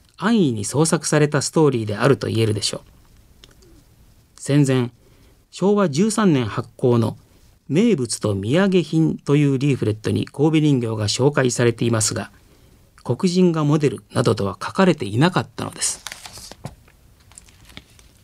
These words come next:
神戸人形のモデルはすべて着物を着た日本人であり、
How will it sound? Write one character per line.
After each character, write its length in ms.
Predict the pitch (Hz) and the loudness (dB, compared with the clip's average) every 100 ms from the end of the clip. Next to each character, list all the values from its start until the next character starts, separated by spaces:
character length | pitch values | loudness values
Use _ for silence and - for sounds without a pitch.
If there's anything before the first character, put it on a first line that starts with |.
| _ _ _ _ _ _ _ _ _ - _ _ _ _ _ _ _ | _ _ _ _ _ _ _ _ _ -20 _ _ _ _ _ _ _
神 240 | - 214 | -2 0
戸 60 | 240 | 2
人 220 | 233 214 147 | 2 2 0
形 140 | 117 | -2
の 100 | 104 | -2
モ 160 | 110 117 | 2 2
デ 100 | 107 | 0
ル 100 | 104 | -2
は 160 | - - - - - | -6 -12 -20 -20 -10
す 200 | - 214 | -2 2
べ 120 | 226 | 2
て 220 | - 110 - - | 0 -14 -16 -8
着 120 | 135 | 0
物 320 | 175 180 170 | 2 2 2
を 60 | 151 | -2
着 100 | - | -2
た 120 | 143 | 0
日 220 | 113 117 | 2 0
本 240 | 143 202 160 | 0 0 2
人 200 | 170 131 | 0 0
で 140 | 98 | -4
あ 60 | |
り、 140 | 95 | -10